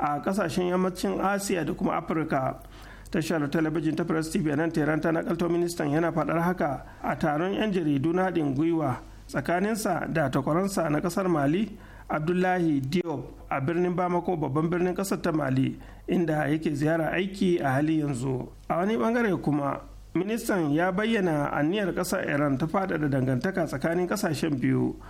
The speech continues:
musamman a ɓangarorin tattalin arziki da kuma tsaro. Abdullahian ya ce shawararsa ita ce wa'annan ƙasashe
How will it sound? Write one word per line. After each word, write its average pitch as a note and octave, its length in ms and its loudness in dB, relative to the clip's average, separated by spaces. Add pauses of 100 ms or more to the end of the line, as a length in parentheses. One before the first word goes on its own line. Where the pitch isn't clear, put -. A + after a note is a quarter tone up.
(260)
musamman E3 440 2
a C3 200 -2
ɓangarorin E3+ 500 0
tattalin F#3 420 2
arziki F#3+ 400 0
da E3 80 2
kuma D#3+ 220 0
tsaro. B2 460 0 (300)
Abdullahian F#3 720 2
ya F3 160 2
ce E3 300 0
shawararsa G3 640 0
ita F3+ 160 0
ce F#3 160 0
wa'annan E3+ 420 2
ƙasashe C#3+ 600 0